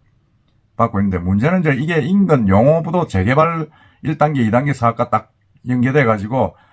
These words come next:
이게 좀 더 문제가 있지 않느냐 지금 그렇게 이야기를 하고 있습니다. 이거는 같이 추진해야 되는데 이 아파트를 지어버리면 이게 뭐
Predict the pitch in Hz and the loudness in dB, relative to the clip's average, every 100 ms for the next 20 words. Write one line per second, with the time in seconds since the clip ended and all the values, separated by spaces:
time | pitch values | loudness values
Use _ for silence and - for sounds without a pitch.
0 | _ _ _ _ 131 135 123 123 131 120 | _ _ _ _ -2 0 2 2 4 4
1 | 104 - 117 113 131 135 131 110 120 107 | 2 -2 0 2 2 0 0 2 4 2
2 | 92 95 98 95 - - 87 87 90 90 | 0 -2 -4 -4 -6 -6 -8 -4 -4 -2
3 | 92 80 - 87 107 131 139 151 151 - | -4 -8 -18 -8 -2 0 0 -4 -8 -8
4 | 123 127 95 90 87 113 87 71 _ _ | -6 -4 -4 -6 -4 -2 -4 -6 _ _
5 | _ _ _ _ _ 127 131 - 165 165 | _ _ _ _ _ 0 2 2 0 -2
6 | - 117 101 98 123 90 82 - - - | -2 -2 0 0 0 -2 -6 -12 -8 -2
7 | 147 - 139 95 | 0 2 0 -2